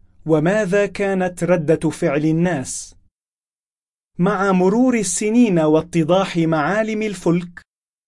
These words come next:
لا بد أن نوحاً فرح جدًا بنيل دعم ومؤازرة عائلته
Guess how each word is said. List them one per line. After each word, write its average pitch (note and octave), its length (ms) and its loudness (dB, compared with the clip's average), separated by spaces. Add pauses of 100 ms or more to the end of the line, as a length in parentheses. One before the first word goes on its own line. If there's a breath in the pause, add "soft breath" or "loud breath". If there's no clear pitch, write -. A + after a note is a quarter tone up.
(220)
لا F#3 200 4
بد G#3 300 0
أن D#3 420 2
نوحاً F#3 520 -2
فرح F#3 540 -2
جدًا D#3+ 520 0
بنيل D#3 540 0
دعم F3+ 500 0
ومؤازرة E3 920 0
عائلته D3 680 -2